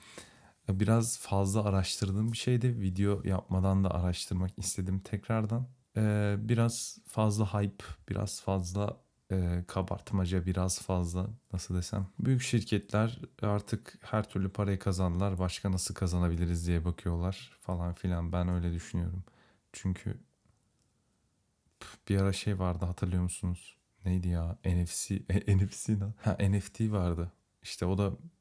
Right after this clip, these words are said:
balondu yani. Bu da balon. Bu çok büyük bir balon değil. Bu sadece abartılıyor. Bu abartılıyor yani.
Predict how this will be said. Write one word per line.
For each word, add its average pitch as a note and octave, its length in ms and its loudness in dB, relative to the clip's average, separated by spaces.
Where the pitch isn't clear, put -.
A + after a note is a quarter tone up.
balondu F2+ 520 2
yani. E2+ 400 0
Bu F#2+ 80 0
da F2 140 0
balon. F2 320 -2
Bu C#3 100 0
çok - 320 -2
büyük C#3+ 260 0
bir A#2+ 120 2
balon G2+ 340 4
değil. F#2 160 2
Bu A2 60 0
sadece C#3 440 2
abartılıyor. F2+ 680 2
Bu F2 260 -4
abartılıyor G#2 840 0
yani. D#2 180 -4